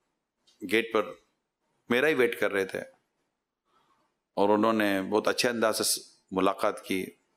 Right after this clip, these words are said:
اپنا تعارف دیا کہ میں یہاں رہتا ہوں اور اس طرح ہے، اور میں اس لیے یہاں کھڑا ہوں۔ اب اپنے کھڑے ہونے کی وجہ سنیے، ان کے کھڑے ہونے کی وجہ۔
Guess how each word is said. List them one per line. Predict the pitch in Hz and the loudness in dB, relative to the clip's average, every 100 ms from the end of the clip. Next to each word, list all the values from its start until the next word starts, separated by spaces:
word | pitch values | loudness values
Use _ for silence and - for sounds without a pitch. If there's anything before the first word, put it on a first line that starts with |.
| _ _ _ _ _ _ _ _ | _ _ _ _ _ _ _ _
اپنا | 98 - 110 | -6 -2 -2
تعارف | - 101 113 107 101 | 0 0 2 0 2
دیا | 104 98 | 2 2
کہ | 95 | -2
میں | 95 95 | -4 0
یہاں | 95 95 | 0 0
رہتا | 92 - | -2 0
ہوں | 98 95 | 0 0
اور | 95 | -2
اس | - | -4
طرح | 95 95 | -2 -2
ہے، | 90 92 - _ _ _ _ | -2 -6 -10 _ _ _ _
اور | - 101 | -4 -2
میں | 101 101 | 0 0
اس | 101 - | 0 0
لیے | 123 | 0
یہاں | 113 110 | 0 -2
کھڑا | 98 101 | 0 2
ہوں۔ | 107 - | 0 0
اب | 101 113 | 2 2
اپنے | 113 120 | 2 -2
کھڑے | - 117 | 0 0
ہونے | 117 113 110 | 2 0 0
کی | |
وجہ | 104 101 107 | 2 4 2
سنیے، | 101 92 92 | 0 -6 -10
ان | 90 | -10
کے | 90 | -12
کھڑے | 95 98 104 | -4 -2 -2
ہونے | 98 | -4
کی | 92 | -8
وجہ۔ | 90 90 | -8 -8